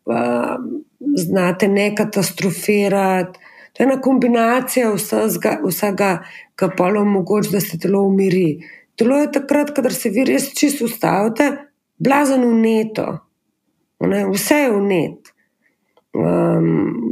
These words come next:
no, od sluznic, notranjih organov, ehm, blazno je enih vnetnih faktorjev, ki blokirajo ne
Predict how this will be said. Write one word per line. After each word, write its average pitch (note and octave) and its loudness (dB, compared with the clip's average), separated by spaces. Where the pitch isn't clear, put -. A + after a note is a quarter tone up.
no, G#3 2
od F#3 -2
sluznic, A3 0
notranjih A#3 0
organov, F#3 0
ehm, - 0
blazno A3 2
je G3+ 0
enih G3 0
vnetnih G#3 0
faktorjev, G3 0
ki - -6
blokirajo A3 0
ne G#3+ 2